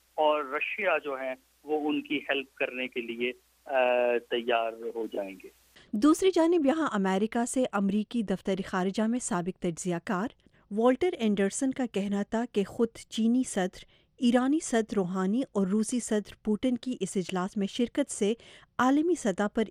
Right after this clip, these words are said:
Speaker 2: اس اجلاس کی اہمیت بڑھ جاتی ہے۔ تاہم وہ کہتے ہیں کہ اس بلاک میں موجود ممالک کے مابین پائے جانے والے اختلافات کی وجہ سے یہ اجلاس اپنے مقاصد کے حصولی میں کامیاب نہیں ہو سکتا۔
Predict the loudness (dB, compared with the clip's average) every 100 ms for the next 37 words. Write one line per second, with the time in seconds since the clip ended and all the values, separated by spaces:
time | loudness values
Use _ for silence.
0 | -6 -6 -6 -2 -2 -2 -4 -8 -4 -2
1 | 0 -2 0 0 2 0 -2 -4 -2 -2
2 | -2 _ _ -2 0 0 0 0 0 0
3 | 0 2 0 -2 -10 -12 -4 0 0 4
4 | 4 4 2 4 4 2 0 0 0 2
5 | 2 0 0 0 2 0 0 0 0 0
6 | 0 0 0 0 0 0 -4 -6 -2 -2
7 | -2 -4 -6 -6 -2 0 -2 0 0 0
8 | -8 -20 -2 2 2 0 0 0 -2 -6
9 | -6 0 2 2 2 0 0 -2 0 -2
10 | -2 -4 -4 0 0 0 2 2 2 0
11 | -2 -2 -2 -2 -2 -4 -4 -2